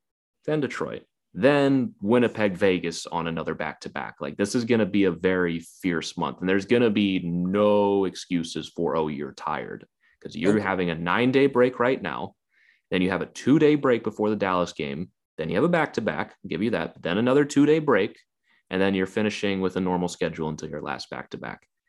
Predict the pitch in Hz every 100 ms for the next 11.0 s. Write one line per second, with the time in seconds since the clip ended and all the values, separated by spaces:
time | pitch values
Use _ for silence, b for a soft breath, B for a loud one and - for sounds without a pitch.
0 | _ _ _ _ 151 160 226 - 143 156
1 | 147 117 95 110 110 98 90 110 104 -
2 | 98 92 90 - - - - - - 53
3 | 52 52 - - - 180 - - 98 113
4 | 123 117 131 143 127 107 - 110 98 104
5 | 104 - 104 90 87 95 85 - - 85
6 | 104 175 - b b b - 95 85 90
7 | 87 95 95 90 85 65 - - 113 131
8 | 156 156 151 139 139 139 131 104 104 -
9 | 92 87 87 92 95 95 92 87 85 85
10 | 85 80 78 78 76 76 71 76 73 73